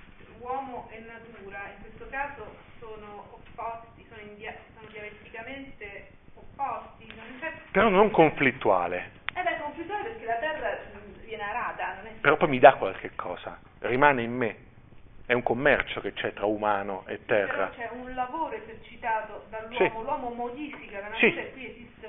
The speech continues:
Speaker 1: un ruolo di responsabilità
Speaker 2: Sì.
Speaker 1: dell'uomo.
Speaker 2: Lo modifica però dentro i ritmi,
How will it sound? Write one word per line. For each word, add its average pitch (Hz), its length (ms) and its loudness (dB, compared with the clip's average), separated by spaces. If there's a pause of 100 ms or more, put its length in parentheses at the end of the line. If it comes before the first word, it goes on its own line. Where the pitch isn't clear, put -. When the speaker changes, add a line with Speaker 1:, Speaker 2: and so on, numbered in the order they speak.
Speaker 1:
un 240 120 -14
ruolo 240 340 -4
di 208 80 -16
responsabilità 214 880 -14
Speaker 2:
Sì. 220 100 -4
Speaker 1:
dell'uomo. 226 840 -10 (460)
Speaker 2:
Lo 123 80 -2
modifica 135 380 2
però 147 200 6
dentro 127 380 4
i 117 80 8
ritmi, 117 520 2